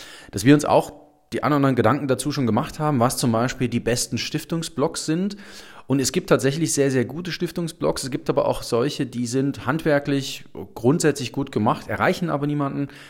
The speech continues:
Dann gibt's welche, die sind handwerklich relativ dürftig. Und dann gibt's natürlich auch solche, die scheitern einfach an der inhaltlichen Herausforderung. Und deswegen habe ich mir mal ein paar Gedanken gemacht, was könnten denn die Kennzeichen erfolgreicher Stiftungsblogs sein?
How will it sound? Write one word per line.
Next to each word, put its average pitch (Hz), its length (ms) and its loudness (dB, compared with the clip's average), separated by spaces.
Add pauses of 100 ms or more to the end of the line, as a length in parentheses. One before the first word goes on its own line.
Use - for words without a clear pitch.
(140)
Dann 113 140 2
gibt's 127 200 0
welche, 120 240 2
die 107 80 -4
sind 101 180 -2
handwerklich 139 540 -2 (180)
relativ 110 480 -2
dürftig. 156 520 -2
Und 110 80 -4
dann 120 120 0
gibt's 131 180 -2
natürlich 120 280 -2
auch 117 80 -6
solche, 117 340 0
die 107 120 -2
scheitern 107 400 -2
einfach 110 340 -4
an 98 180 -4
der 98 280 -2
inhaltlichen 98 500 -2
Herausforderung. 90 840 -6 (680)
Und 92 80 -6
deswegen 117 240 4
habe 127 100 0
ich 120 60 0
mir 151 80 6
mal 143 140 4
ein 135 60 0
paar 131 140 4
Gedanken 135 320 2
gemacht, 131 380 0
was 123 200 0
könnten 135 380 0
denn 120 160 2
die 107 140 -4
Kennzeichen 135 760 -2
erfolgreicher 123 1040 0
Stiftungsblogs - 1000 -4
sein? 156 440 0